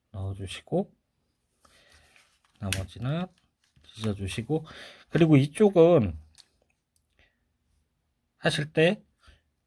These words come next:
얘가 뭐 고기가 물거나 뭐 하면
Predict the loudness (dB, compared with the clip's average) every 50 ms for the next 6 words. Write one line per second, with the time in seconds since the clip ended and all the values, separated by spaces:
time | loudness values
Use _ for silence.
0 | _ _ _ _ _ _ _ _ _ _ _ _ _ _ _ _ _ 0 2 4
1 | 4 4 6 6 8 8 8 8 6 4 4 2 0 -2 -2 -2 -2 -2 -2 -2
2 | 0 0 2 4 4 4 4 2 2 4 4 4 4 2 2 0 0 0 0 0
3 | 0 0 -2 -2 -4 -6 -8